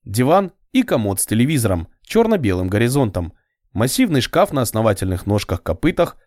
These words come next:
письменный стол у окна и пара лёгких венских стульев. Холостяцкий стандарт, а бонусом шла грязь. И вонь.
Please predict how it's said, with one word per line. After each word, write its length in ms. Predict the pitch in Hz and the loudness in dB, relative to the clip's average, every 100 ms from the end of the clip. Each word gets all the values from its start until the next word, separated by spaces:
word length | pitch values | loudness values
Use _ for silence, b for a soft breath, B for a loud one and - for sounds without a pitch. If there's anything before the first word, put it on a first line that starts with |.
| _ _ | _ _
письменный 420 | 247 - 135 117 | -2 0 0 0
стол 280 | 104 120 117 | 0 0 0
у 100 | 78 | 0
окна 460 | 87 82 123 170 - _ _ | -2 0 0 0 -2 _ _
и 80 | 139 | -8
пара 360 | 123 190 220 | 0 2 4
лёгких 560 | 185 101 117 135 131 - | 2 2 0 0 -4 -4
венских 400 | 92 87 - 104 | -4 -4 -4 -4
стульев. 480 | - 156 113 87 - _ _ _ - | -2 0 0 -2 -6 _ _ _ -6
Холостяцкий 640 | 127 160 - 233 220 185 | 0 0 2 -2 0 -6
стандарт, 600 | - 117 113 139 180 - _ _ _ - | -4 -2 0 2 0 -2 _ _ _ -4
а 80 | |
бонусом 520 | 123 98 143 175 - 170 | -2 -2 -2 0 -2 -4
шла 280 | - 82 | -2 -4
грязь. 460 | 92 92 87 80 - _ _ _ _ _ - | -2 -2 -2 -4 -12 _ _ _ _ _ -4
И 140 | 170 | -2
вонь. 440 | 185 101 85 78 | 0 0 -2 -4